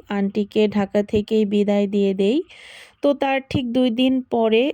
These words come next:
আমি প্রিপারেশন নিচ্ছিলাম বাড়ি যাওয়ার, যেহেতু তখন যেতে পারলাম না, তো ভাবলাম যে একদিন বা দুই দিন পরে যাই। তো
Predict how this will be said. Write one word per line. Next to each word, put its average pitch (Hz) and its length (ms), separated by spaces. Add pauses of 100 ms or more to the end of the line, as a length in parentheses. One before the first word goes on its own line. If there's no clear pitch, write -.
আমি 208 300
প্রিপারেশন 220 580
নিচ্ছিলাম 214 640
বাড়ি 208 260 (120)
যাওয়ার, 202 300
যেহেতু 247 300 (140)
তখন 220 300
যেতে 220 260 (100)
পারলাম 208 420
না, 226 80 (100)
তো 254 120
ভাবলাম 214 520
যে 214 180 (580)
একদিন 226 380
বা 247 120
দুই 226 260
দিন 226 100 (160)
পরে 214 240 (140)
যাই। 202 200 (120)
তো 262 60